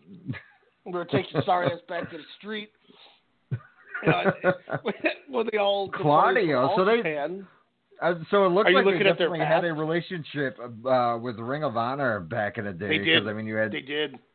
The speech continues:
Speaker 2: Danielson, Claudio, um, Eddie Edwards, Bobby Fish. I just like, I mean, Cabana, the Briscoes. My God, I, I gotta go back to watch some of,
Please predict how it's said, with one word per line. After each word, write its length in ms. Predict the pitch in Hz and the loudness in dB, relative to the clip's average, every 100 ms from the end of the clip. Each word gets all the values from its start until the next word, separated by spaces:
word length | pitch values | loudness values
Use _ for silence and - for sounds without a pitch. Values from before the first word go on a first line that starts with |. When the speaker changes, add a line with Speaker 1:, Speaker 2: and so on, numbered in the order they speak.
| 104 | 0
Speaker 2:
Danielson, 600 | 143 147 165 147 - 131 107 | 4 6 4 2 2 0 2
Claudio, 840 | 131 139 147 139 131 120 113 117 98 | 4 4 4 2 0 -2 -4 -4 -2
um, 760 | 117 117 113 110 110 110 113 110 - _ _ - | 0 2 2 0 -4 -10 -14 -16 -18 _ _ -6
Eddie 260 | 135 139 | -2 2
Edwards, 580 | 123 127 131 135 117 101 107 | 2 0 2 2 2 -2 -2
Bobby 380 | 123 123 120 110 - | 2 2 2 -4 -2
Fish. 260 | 127 123 - - - _ _ - | 2 2 0 -6 -10 _ _ 0
I 140 | 165 | 2
just 240 | 247 262 156 | 2 -2 -2
like, 420 | 156 147 143 143 139 | 2 4 4 2 -2
I 40 | |
mean, 300 | 135 127 127 | -2 -6 -8
Cabana, 760 | - 101 131 131 139 110 95 82 | -8 -4 -2 -2 -4 -6 -6 -8
the 80 | 110 | -12
Briscoes. 920 | - 127 151 - 127 104 95 90 82 | -4 -2 -2 -4 -4 -2 -4 -8 -10
My 240 | 98 131 | -4 -2
God, 420 | 127 113 110 117 90 | -2 0 2 2 2
I, 160 | 101 110 101 | 0 0 0
I 80 | 117 | 2
gotta 220 | 143 123 | 2 0
go 160 | 92 | 0
back 280 | 101 113 107 | -2 -2 -2
to 60 | - | -4
watch 220 | 107 107 - | -2 -2 -2
some 160 | 117 104 | -6 -6
of, 160 | 92 | -6